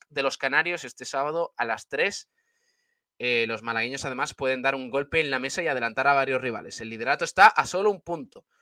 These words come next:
Solo tres equipos de la categoría han llegado al centenar de goles a esa, a estas alturas de la campaña. Uno de ellos es el equipo de Inacua, el equipo malagueño, el Waterpolo Málaga,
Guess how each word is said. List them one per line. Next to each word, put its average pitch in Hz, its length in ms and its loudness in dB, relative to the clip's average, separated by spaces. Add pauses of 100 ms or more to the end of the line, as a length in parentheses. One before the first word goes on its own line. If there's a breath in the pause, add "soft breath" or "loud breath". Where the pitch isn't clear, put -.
(140)
Solo 139 300 -6
tres 143 160 -6
equipos 120 280 -10
de 110 60 -8
la 110 80 -8
categoría 127 640 2
han 139 160 -4
llegado 120 220 0
al 110 100 -6
centenar 120 380 -8
de 117 80 -4
goles 165 280 -4
a 139 60 0
esa, 147 340 -4
a 127 120 4
estas 123 260 -6
alturas 147 340 -4
de 147 120 0
la 143 100 6
campaña. 117 500 2
Uno 120 200 -8
de 117 100 2
ellos 156 300 -2
es - 120 -10
el 127 360 -4
equipo 147 380 -6
de 135 80 0
Inacua, 117 520 -2
el 104 100 -18
equipo 143 440 -4
malagueño, 110 480 -6
el 98 80 -20
Waterpolo 120 920 2
Málaga, 139 420 2